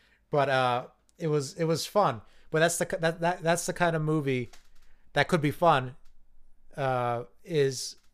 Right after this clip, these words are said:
is not having, uh, a story, like a, like an actual story based on the larp storyline, but a s-, like a movie based on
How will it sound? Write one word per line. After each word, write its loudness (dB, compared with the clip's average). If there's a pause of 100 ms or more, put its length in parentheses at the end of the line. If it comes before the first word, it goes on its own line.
(680)
is -4
not 2
having, 2
uh, -4 (680)
a -4
story, 0 (420)
like 0
a, 0
like 2
an 2
actual -2
story 0
based 0
on -4 (160)
the -4
larp 0
storyline, 0 (400)
but 2
a 2
s-, -6 (180)
like -4
a -6
movie -4 (400)
based 2
on -4